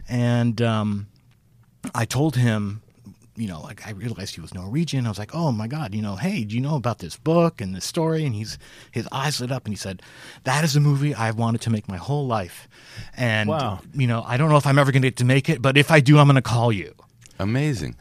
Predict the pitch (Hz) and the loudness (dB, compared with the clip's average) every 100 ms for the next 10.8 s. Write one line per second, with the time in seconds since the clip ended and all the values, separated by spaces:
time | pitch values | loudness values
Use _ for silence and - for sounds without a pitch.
0 | _ 113 117 117 135 135 - - - 220 | _ -4 2 2 2 -2 -8 -16 -2 4
1 | 185 139 - 214 202 196 196 185 139 - | 6 6 4 6 8 8 8 6 4 6
2 | 175 139 110 139 170 175 170 160 107 - | 6 6 4 2 4 4 4 4 2 0
3 | 160 156 165 220 226 185 165 135 131 120 | -2 0 -2 -4 -2 -2 -2 -2 0 0
4 | 107 101 - - - - - 160 180 - | 0 -4 -8 -20 -20 -20 -4 2 2 2
5 | 165 135 107 92 120 113 _ - _ _ | 2 4 2 -2 -6 -8 _ -20 _ _
6 | - - 131 117 110 107 - 107 104 92 | -4 2 4 4 4 2 -2 -8 -6 -6
7 | 87 82 - _ _ - - - - - | -8 -12 -16 _ _ -20 -20 -18 -18 -12
8 | - 101 - 135 135 120 - 180 165 123 | -10 -8 -2 0 0 0 2 4 4 2
9 | 113 120 - 107 104 - 113 98 - 101 | 2 0 0 -6 -4 -4 -4 -4 -4 -4
10 | 90 104 101 90 92 107 104 92 | -2 -2 -2 -4 -6 -4 -4 -6